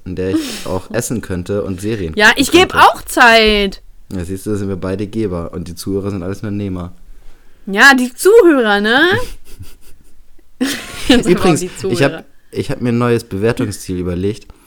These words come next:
Speaker 1: Ich finde,
Speaker 2: Hä?
Speaker 1: wir sollten jetzt auf tausend mal fünf Sterne bekommen. Wir sind schon bei neunhundertdreiundzwanzig, das heißt, es ist jetzt nicht mehr so viel.
Speaker 2: Tausend
Speaker 1: Ah.
Speaker 2: mal fünf Sterne?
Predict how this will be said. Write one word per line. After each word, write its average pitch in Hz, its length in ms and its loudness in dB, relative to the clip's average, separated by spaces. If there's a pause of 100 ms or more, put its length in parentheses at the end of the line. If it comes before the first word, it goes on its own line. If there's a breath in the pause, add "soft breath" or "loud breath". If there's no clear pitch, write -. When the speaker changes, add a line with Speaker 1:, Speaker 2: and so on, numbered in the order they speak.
(140 soft breath)
Speaker 1:
Ich - 200 -8
finde, 135 360 0
Speaker 2:
Hä? 120 60 -6
Speaker 1:
wir 98 100 -2
sollten 117 340 -2
jetzt 117 240 -4
auf - 160 -6
tausend 117 540 -4 (400)
mal 107 320 -2
fünf 107 300 -8
Sterne 101 380 -6
bekommen. 87 340 -8
Wir 85 60 -6
sind 110 140 -4
schon 107 160 -4
bei 98 100 -2
neunhundertdreiundzwanzig, 90 920 -4
das 90 140 -10
heißt, 85 200 -6
es 76 80 -12
ist - 200 -14
jetzt - 180 -10
nicht 90 140 -8
mehr 85 100 -8
so 85 180 -6
viel. 85 320 -8 (720)
Speaker 2:
Tausend 330 400 -2
Speaker 1:
Ah. 311 40 -2
Speaker 2:
mal 294 240 0
fünf 302 300 0
Sterne? 269 580 0